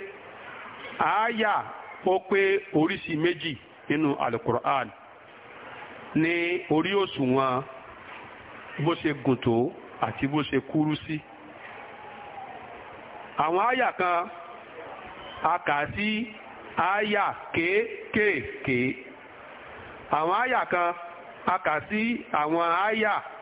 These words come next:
gígùn gígùn. Èwo nínú méjèèjì ni? Èyí tó rinlẹ̀ lọ́dọ̀ àwọn àfáà ni pé kì í ṣe àáyà gígùn o, kì í ṣe irú àwọn àáyà nù Bákọ́rà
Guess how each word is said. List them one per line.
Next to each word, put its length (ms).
gígùn 460
gígùn. 400
Èwo 300
nínú 340
méjèèjì 560
ni? 180
Èyí 220
tó 220
rinlẹ̀ 220
lọ́dọ̀ 240
àwọn 200
àfáà 280
ni 100
pé 360
kì 100
í 140
ṣe 280
àáyà 320
gígùn 440
o, 220
kì 100
í 160
ṣe 140
irú 220
àwọn 260
àáyà 280
nù 140
Bákọ́rà 460